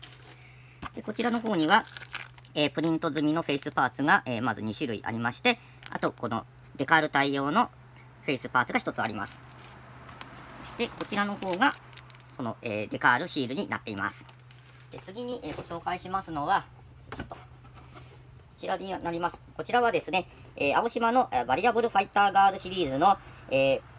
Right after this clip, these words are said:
マクロスデルタ、えー、ブイエフ三十一ジェイのジークフリードフレイヤビヨンになります。こちらは価格が税込み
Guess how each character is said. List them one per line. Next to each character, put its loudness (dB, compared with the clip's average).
マ 2
ク 4
ロ 4
ス -6
デ 6
ル -2
タ、 6
え 2
ー、 -2
ブ 0
イ 0
エ 6
フ -2
三 0
十 -2
一 -8
ジ -4
ェ 4
イ -2
の 0
ジ -8
ー -6
ク -4
フ -6
リ -2
ー -6
ド 2
フ -8
レ 4
イ 0
ヤ 4
ビ -2
ヨ 4
ン 0
に -2
な 4
り 0
ま 2
す。 -10
こ -6
ち 2
ら 8
は 4
価 0
格 0
が 4
税 -2
込 -2
み -4